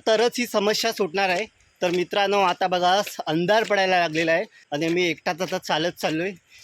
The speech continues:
इथून जवळजवळ दोन किलोमीटर मला चालत जायचं आहे, सोबत कोणीही नाही, एकटाच आहे, तर काय हरकत नाही. तर मित्रांनो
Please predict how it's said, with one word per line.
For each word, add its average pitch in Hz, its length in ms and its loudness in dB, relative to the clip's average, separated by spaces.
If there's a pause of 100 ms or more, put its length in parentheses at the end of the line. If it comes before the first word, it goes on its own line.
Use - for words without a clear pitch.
इथून 226 280 0
जवळजवळ 208 420 4
दोन 220 300 4
किलोमीटर 208 400 0
मला 190 220 2
चालत 180 260 -2
जायचं 170 340 -2
आहे, 220 100 0 (640)
सोबत 190 380 0
कोणीही 196 280 2
नाही, 185 260 0 (100)
एकटाच 156 360 -4
आहे, 151 160 0 (500)
तर 185 340 2 (680)
काय 196 180 4
हरकत 208 240 -2
नाही. 202 220 0 (240)
तर 175 120 -2
मित्रांनो 196 460 0